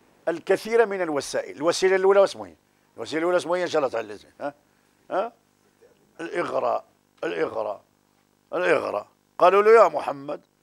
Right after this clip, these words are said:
جاوا يفوضوا، "إن كنت تريد بالذي جئت به مالا جمعنا لك المال بزاف". سمعوا الكافرين باش يزحزحوك على التوحيد واسمو يديروا.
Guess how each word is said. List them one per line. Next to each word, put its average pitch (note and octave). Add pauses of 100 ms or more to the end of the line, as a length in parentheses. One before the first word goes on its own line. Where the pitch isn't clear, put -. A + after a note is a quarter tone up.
(140)
جاوا C#3
يفوضوا، G2+ (640)
"إن F3+
كنت A3+
تريد A3
بالذي G#3
جئت F#3
به F3+
مالا G#3 (300)
جمعنا F3+
لك E3 (220)
المال D#3
بزاف". B2+
سمعوا E3
الكافرين E3
باش D#3
يزحزحوك C#3+
على C#3
التوحيد D3+
واسمو C#3
يديروا. A#2